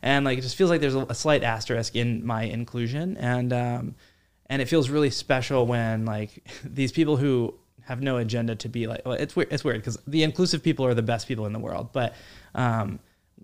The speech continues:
when I'm with people who, like, are very much, like, fitting a binary and still see me on the right side of the binary that I've always wanted to fit onto, uh, it's really special to me. So when I'm included in, like, women's spaces and, um, just, like,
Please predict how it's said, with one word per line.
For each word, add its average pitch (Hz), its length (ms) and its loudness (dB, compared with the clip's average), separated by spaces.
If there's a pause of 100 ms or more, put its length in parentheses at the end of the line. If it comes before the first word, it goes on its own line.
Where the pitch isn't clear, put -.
when 135 160 0
I'm 139 120 4
with 139 180 2
people 131 280 0
who, 117 120 -2
like, 113 380 -2
are 127 140 -2
very 131 300 4
much, 117 260 0
like, 110 220 -4
fitting 120 380 -2
a 113 60 0
binary 110 600 0
and 113 160 -4
still 117 240 0
see 135 220 -2
me 123 180 0
on 110 540 -2 (180)
the 127 120 -4
right 113 220 0
side 123 200 0
of 113 80 0
the 117 60 0
binary 110 420 -2
that 113 100 -2
I've 110 100 -2
always 113 180 -4
wanted 113 220 -2
to 110 80 -4
fit - 220 0
onto, 160 480 0 (460)
uh, 117 180 -2
it's 117 140 -4
really 143 120 2
special 113 320 -2
to 113 80 -8
me. 117 120 -6
So 120 120 -6
when 117 80 -2
I'm 120 120 -2
included 120 340 -4
in, 113 80 -6
like, 110 160 -6
women's 113 320 -2
spaces 113 600 -6
and, 113 200 -6
um, 113 340 -8 (680)
just, 127 180 -6
like, 107 160 0